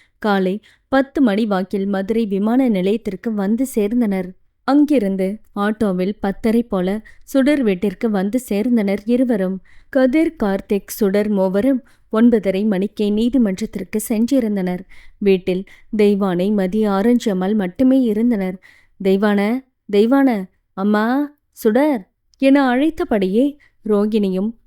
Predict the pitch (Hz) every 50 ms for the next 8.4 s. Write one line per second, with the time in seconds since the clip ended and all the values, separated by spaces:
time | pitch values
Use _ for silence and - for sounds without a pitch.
0 | _ - 214 226 240 277 294 254 214 196 185 208 226 - - 247 247 277 320 311
1 | - - 233 202 190 196 208 226 226 214 220 233 262 277 262 233 214 226 269 294
2 | 269 269 220 196 185 190 202 - - - - - - - - - 269 311 320 320
3 | 339 311 240 214 208 208 208 220 208 208 196 202 208 220 196 185 196 214 226 202
4 | 196 190 196 190 185 185 _ _ _ - 214 214 208 208 214 208 233 214 202 185
5 | 180 180 185 196 220 233 - _ _ _ _ - 262 269 277 254 208 208 262 262
6 | 302 277 202 202 185 185 190 220 254 - 247 202 196 196 254 - - 233 220 240
7 | 294 285 220 220 202 214 220 220 220 220 240 269 - 247 233 226 247 220 208 190
8 | 190 208 - - 294 277 254